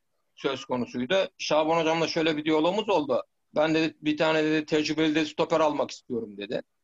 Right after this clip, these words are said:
Şeyde, "Eğer ala-, alabilirsek senin düşüncen ne?" dedi. Şimdi bizim stoperlerimiz Salih'le Berat. Bir de tecrübeli stoperimiz var mıydı? Z-, Zafer vardı herhalde. Tam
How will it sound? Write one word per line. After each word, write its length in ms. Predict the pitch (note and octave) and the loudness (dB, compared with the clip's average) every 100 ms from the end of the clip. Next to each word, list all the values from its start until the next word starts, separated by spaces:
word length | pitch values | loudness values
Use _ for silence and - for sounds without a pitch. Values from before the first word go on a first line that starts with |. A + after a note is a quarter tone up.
| _ _ | _ _
Şeyde, 520 | - A2+ G#2+ D3 - - | -8 -6 -2 -2 -2 -2
"Eğer 200 | B2+ C#3 | 0 2
ala-, 240 | B2+ C3+ | 0 2
alabilirsek 540 | C#3+ C#3+ C#3 D3 C#3 A#2+ | 2 0 0 -2 -4 -6
senin 260 | C#3 D#3 | -2 -4
düşüncen 420 | C#3 D#3 B2+ A#2+ A2+ | -4 -6 -2 -2 -4
ne?" 0 | |
dedi. 360 | G#2 _ F#3 - _ _ | -12 _ -6 -6 _ _
Şimdi 200 | - D3 C#3+ | -10 -6 -2
bizim 200 | E3 - | -2 0
stoperlerimiz 640 | F3 E3+ D#3+ D#3 F#3 F3+ | 0 2 2 2 0 -2
Salih'le 580 | - E3+ D#3+ D3 F#3 F#3 | 2 2 2 2 0 2
Berat. 300 | E3+ D3+ - _ _ _ _ | 2 2 -2 _ _ _ _
Bir 80 | D#3 | 0
de 340 | E3 E3+ E3+ _ | 2 2 0 _
tecrübeli 680 | E3 D3+ D3 E3 E3 E3+ E3 _ _ _ _ _ _ - | -2 -2 0 0 2 2 -2 _ _ _ _ _ _ -8
stoperimiz 600 | - D#3 E3+ E3+ D#3+ D3 | -4 -2 0 -2 -2 0
var 140 | F3+ F3 | 2 0
mıydı? 140 | C3 | -2
Z-, 300 | A2+ B2+ B2+ | -4 -6 -2
Zafer 320 | C3 C3 E3 | -2 0 0
vardı 260 | D3+ C3+ A#2 | 2 0 0
herhalde. 520 | G#2+ G#2+ G#2 G#2 G#2 - _ _ _ _ _ C3+ | -2 -4 -6 -8 -8 -10 _ _ _ _ _ -2
Tam 240 | C3 | -2